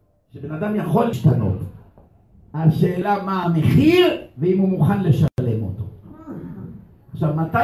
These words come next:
בן אדם מוכן לשלם? שהוא מסוגל להפסיד הרבה יותר. למשל, יש איזה אחד, עכשיו דיברתי בכלא פה במעשיהו, יש איזה אסיר אחד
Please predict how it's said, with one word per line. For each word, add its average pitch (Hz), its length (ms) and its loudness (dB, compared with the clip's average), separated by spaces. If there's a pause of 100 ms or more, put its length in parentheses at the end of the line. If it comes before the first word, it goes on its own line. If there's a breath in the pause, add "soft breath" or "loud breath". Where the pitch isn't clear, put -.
בן 277 120 0
אדם 240 260 0
מוכן 214 280 2
לשלם? 165 500 2 (1600)
שהוא 143 440 -2
מסוגל 151 400 -6
להפסיד 170 400 -8
הרבה 160 200 -2
יותר. - 420 -2 (300)
למשל, 131 560 -6 (1040)
יש 170 280 -6
איזה 151 320 0
אחד, 165 240 -2
עכשיו - 240 -8 (160)
דיברתי - 380 -2
בכלא 131 520 -2
פה - 140 4
במעשיהו, 110 800 -2 (560)
יש 143 200 -18
איזה 127 200 -18
אסיר 131 320 -16
אחד - 180 -16